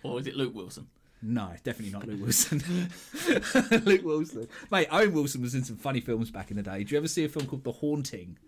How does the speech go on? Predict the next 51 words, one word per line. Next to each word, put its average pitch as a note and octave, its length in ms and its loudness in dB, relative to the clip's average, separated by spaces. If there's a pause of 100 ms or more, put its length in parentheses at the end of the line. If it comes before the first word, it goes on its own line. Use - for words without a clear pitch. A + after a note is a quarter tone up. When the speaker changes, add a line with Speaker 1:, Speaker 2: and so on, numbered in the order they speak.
(260)
Speaker 1:
Nah. A#2 300 -4 (240)
Speaker 2:
With, A2+ 240 0
uh, A2 340 -2
oh, C3+ 140 2
that G#3 220 4
had E3+ 120 2
a D3 40 2
mad C3 260 0
Speaker 1:
I - 20 -10
Speaker 2:
cast C#3 240 2
in A3 80 4
Speaker 1:
remember D#3+ 80 2
Speaker 2:
it D3+ 60 2
as C#3 60 0
Speaker 1:
the, E3+ 60 -2
Speaker 2:
well. F3+ 300 0
Speaker 1:
the C3+ 80 -6
Frighteners. D#3 560 -2 (400)
Speaker 2:
Oh, D#3 160 -4 (160)
mate, E3+ 220 0
The D3 60 -4
Haunting E3+ 420 0
was B2+ 100 -2
Owen C#3 260 0
Wilson, B2 580 -2 (200)
Catherine D#3+ 380 -2
Zeta-Jones, B2+ 680 -2 (160)
Liam D3 440 4
Neeson. B2 580 0 (540)
It's - 100 -8
like C#3+ 80 -6
some C3+ 320 0
horrible C#3 600 -2
horror C3+ 260 2
film. A#2+ 240 -4
It C#3+ 40 -6
was D3 120 -8
what D#3+ 160 0
Scary D3+ 400 4
Movie C3 240 2
Two C3+ 260 -2
was G#2+ 180 -6
taking G2 220 -8
the G#2 60 -6
mickey G2 260 -8
out F2+ 180 -10
of. F2+ 80 -16 (140)
Speaker 1:
Ah, C#3+ 280 2
okay. A#2 280 -4 (140)
Speaker 2:
You G#2+ 80 -6
know? G2+ 180 -4